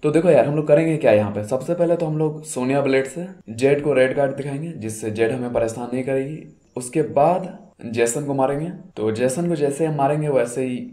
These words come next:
स्कॉर्पियन आ जाएगा उसे बचाने के लिए। तो उसके बाद हम लोग, हमें स्कॉर्पियन को target करना पड़ेगा, और जब तक स्कॉर्पियन dead नहीं होता तब तक उसे मारना है। तो ये planning रहने वाली है।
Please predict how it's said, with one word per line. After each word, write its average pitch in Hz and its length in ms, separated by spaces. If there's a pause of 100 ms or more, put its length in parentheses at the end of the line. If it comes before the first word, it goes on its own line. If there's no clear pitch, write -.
(260)
स्कॉर्पियन 117 420
आ 123 100
जाएगा 123 220
उसे 120 160
बचाने 113 360
के 151 80
लिए। 151 140
तो 120 100
उसके 113 180
बाद 117 140
हम 117 240
लोग, 117 240
हमें 120 320
स्कॉर्पियन 113 440
को 131 60
target 123 320
करना 120 180
पड़ेगा, 120 320 (120)
और 117 140
जब 131 180
तक 160 160
स्कॉर्पियन 135 420
dead 131 200
नहीं 151 80
होता 147 200
तब 131 180
तक 131 60
उसे 127 220
मारना 113 360
है। 151 140 (220)
तो 107 400
ये 156 160
planning 165 440
रहने 143 240
वाली 139 240
है। 165 80